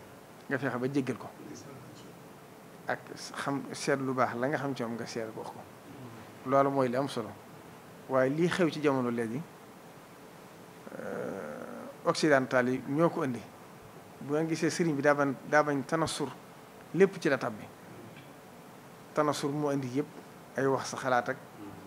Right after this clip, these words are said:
kenn ku ci ne jàpp ne danga, la jub ci sam xel da nga war a doxe. Te loolu du diine. Mbirum Sëriñ Tuubaa du noonu. Ak taalibe, ak taalibe, Sëriñ Saliou daa wax ne ak taalibe am xel du ko mat. Ndax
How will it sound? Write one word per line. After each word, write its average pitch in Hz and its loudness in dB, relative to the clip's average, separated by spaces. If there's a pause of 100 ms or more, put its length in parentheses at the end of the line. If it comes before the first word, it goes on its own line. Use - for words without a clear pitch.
(200)
kenn 151 4
ku 156 2
ci 165 2
ne 147 4
jàpp 160 10
ne 143 6
danga, 139 2 (460)
la 147 2
jub 190 4
ci - 0
sam 196 6
xel 151 4
da 135 2
nga 139 4
war 139 6
a - -2
doxe. 113 -6 (960)
Te 139 2
loolu 139 6
du 147 -4
diine. 139 0 (800)
Mbirum 139 2
Sëriñ 139 0
Tuubaa 127 0
du 127 0
noonu. 123 0 (720)
Ak 160 2
taalibe, 170 8 (280)
ak 160 -4
taalibe, 147 4
Sëriñ 165 4
Saliou 135 4
daa 139 6
wax 131 2
ne 120 -2
ak - -6
taalibe 151 6 (840)
am 143 4
xel 147 4
du 131 -2
ko 120 2
mat. 107 -4 (1120)
Ndax 147 2